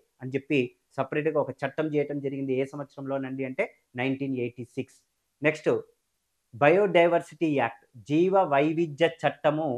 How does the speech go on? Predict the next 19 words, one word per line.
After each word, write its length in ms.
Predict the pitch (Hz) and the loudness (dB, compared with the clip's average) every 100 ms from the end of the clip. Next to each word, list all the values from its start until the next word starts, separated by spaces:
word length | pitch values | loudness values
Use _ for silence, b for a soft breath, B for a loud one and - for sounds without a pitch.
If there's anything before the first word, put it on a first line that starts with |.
| - _ 135 | -8 _ -4
రెండు 180 | 139 165 | -2 2
వేల 200 | 185 180 151 | 2 2 2
రెండులో 300 | 131 160 185 196 | 0 2 2 4
చేయటం 340 | 160 151 139 127 | 4 2 0 -6
జరిగిందండి. 380 | 113 107 98 _ - | -8 -14 -18 _ -12
అమల్లోకి 380 | 120 143 165 160 | -4 0 0 0
వచ్చింది 300 | 160 - 170 170 | -4 -10 -12 -8
రెండు 200 | 147 143 | -4 -2
వేల 180 | 151 175 - _ _ - | 0 0 -4 _ _ -6
నాలుగు 380 | 123 131 151 165 | 0 2 2 0
నుంచి 240 | 160 156 165 | -4 -4 -2
అమల్లోకి 460 | 151 156 151 160 135 131 127 | 0 0 -2 -2 -4 -4 -6
నియమ 300 | 131 143 156 147 | -2 0 0 -2
నిబంధనలు 460 | 143 147 143 143 139 | -2 -4 -4 -6 -8
అనేటువంటివి 460 | 139 - 135 160 202 _ _ | -10 -10 -6 -4 -6 _ _
అమల్లోకి 360 | 127 147 147 147 | -2 2 2 0
వచ్చాయి. 420 | 139 - 131 143 135 120 _ _ _ 107 | -6 -4 -2 0 -2 -4 _ _ _ -6
జీవ 220 | 143 175 185 175 | 0 4 4 4
వైవిధ్య 380 | 170 165 151 | 2 2 0